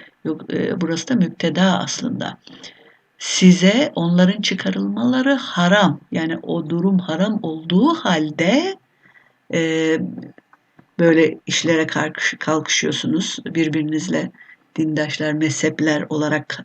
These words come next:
e, öldürmeye kalkışıyorsunuz birbirinizi. Yani o, o nefret, e, katilliğe kadar gidiyor mezhep, e, durumu. Herkes farklı fikirde olabilir. Yani kafir mi o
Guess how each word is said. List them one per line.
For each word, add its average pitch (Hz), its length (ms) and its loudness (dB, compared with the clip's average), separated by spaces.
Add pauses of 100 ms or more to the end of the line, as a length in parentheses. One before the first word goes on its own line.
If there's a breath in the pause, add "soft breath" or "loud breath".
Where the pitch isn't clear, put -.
(120)
e, - 40 -6 (400)
öldürmeye 160 500 4
kalkışıyorsunuz 147 800 -2
birbirinizi. 156 680 -2 (540 loud breath)
Yani 165 160 2
o, 175 80 4
o 190 300 4
nefret, 240 520 2 (180)
e, - 360 -6
katilliğe 208 600 2
kadar 240 280 0
gidiyor 294 420 2
mezhep, 180 600 0
e, - 240 -8 (360)
durumu. 165 380 -4 (1600 soft breath)
Herkes 170 480 -2
farklı 175 380 -4
fikirde - 400 -6
olabilir. 214 520 -2
Yani 175 380 0
kafir 165 460 -6
mi 254 120 6
o 269 160 4